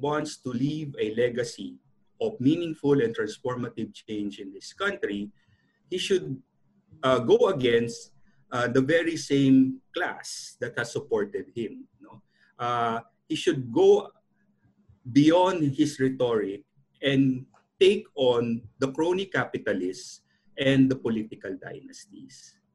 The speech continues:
no? And that will be truly transformative and will have a tremendous impact on our,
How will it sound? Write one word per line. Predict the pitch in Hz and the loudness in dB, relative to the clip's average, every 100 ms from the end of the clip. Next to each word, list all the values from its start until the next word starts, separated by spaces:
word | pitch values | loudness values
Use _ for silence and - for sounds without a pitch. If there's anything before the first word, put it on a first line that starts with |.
| _ | _
no? | 104 104 _ _ _ _ - | -20 -20 _ _ _ _ -6
And | 127 131 | -2 0
that | 156 147 | 0 2
will | 143 | 4
be | 131 123 120 117 _ _ _ _ _ | 4 0 -4 -10 _ _ _ _ _
truly | 170 196 190 185 - | 2 4 4 0 2
transformative | 131 131 - 135 123 123 - 104 104 | 2 2 2 2 4 0 -2 -6 -4
and | 120 127 | -4 -2
will | 127 | -2
have | 120 120 | -2 -4
a | 117 | -8
tremendous | - 113 113 107 101 104 - | -6 -2 -2 -2 -4 -6 -10
impact | 110 95 - 92 90 _ - | -12 -12 -10 -12 -14 _ -6
on | 104 101 | -4 -4
our, | 104 95 95 95 90 | -6 -6 -6 -6 -8